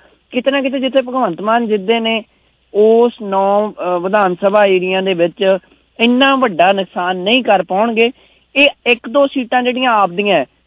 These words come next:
ਉਹ ਜ਼ਰੂਰ, ਅਹ, ਜਿਹੜੀਆਂ ਜੀ ਉਹ ਬਚਾ ਲੈਣਗੇ, ਇਹ ਉਮੀਦ ਕੀਤੀ ਜਾ ਸਕਦੀ ਹੈ। ਪਰ ਹਜੇ ਵੀ ਸੰਗਰੂਰ ਮਾਲਵੇ ਦਾ ਉਹ ਏਰੀਆ ਜਿੱਥੇ, ਅਹ, ਜੋਗਿੰਦਰ ਅਗਰਾਹਾਂ ਦੀ ਯੂਨੀਅਨ ਦਾ ਪ੍ਰਭਾਵ ਹੈ, ਜਿੱਥੇ mostly ਯੂਨੀਅਨ ਦਾ ਪ੍ਰਭਾਵ ਹੈ,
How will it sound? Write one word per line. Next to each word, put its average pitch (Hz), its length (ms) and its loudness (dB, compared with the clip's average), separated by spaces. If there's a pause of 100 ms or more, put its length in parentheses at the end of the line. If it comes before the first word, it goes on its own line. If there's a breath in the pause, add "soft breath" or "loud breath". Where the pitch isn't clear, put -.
(120)
ਉਹ 294 360 2
ਜ਼ਰੂਰ, 220 600 0
ਅਹ, 180 340 -2
ਜਿਹੜੀਆਂ 185 340 -2
ਜੀ 180 140 -4
ਉਹ 175 280 -2
ਬਚਾ 165 400 2
ਲੈਣਗੇ, 190 600 0
ਇਹ 262 220 2
ਉਮੀਦ 214 300 -2
ਕੀਤੀ 196 300 -6
ਜਾ 185 160 2
ਸਕਦੀ 214 140 -4
ਹੈ। 277 60 0
ਪਰ 277 180 0 (140)
ਹਜੇ 208 200 2
ਵੀ 233 180 -2 (640)
ਸੰਗਰੂਰ 226 560 0
ਮਾਲਵੇ 202 540 2
ਦਾ 226 100 4
ਉਹ 233 180 2
ਏਰੀਆ 208 380 0
ਜਿੱਥੇ, 220 380 -4
ਅਹ, - 760 -2
ਜੋਗਿੰਦਰ 185 480 -2
ਅਗਰਾਹਾਂ 180 400 -2
ਦੀ 190 80 -4
ਯੂਨੀਅਨ 202 380 -4
ਦਾ 202 80 2
ਪ੍ਰਭਾਵ 190 380 0
ਹੈ, 190 40 2
ਜਿੱਥੇ 202 200 -6 (360)
mostly 269 460 0
ਯੂਨੀਅਨ 285 400 -2
ਦਾ 226 100 2
ਪ੍ਰਭਾਵ 208 440 2
ਹੈ, 147 80 2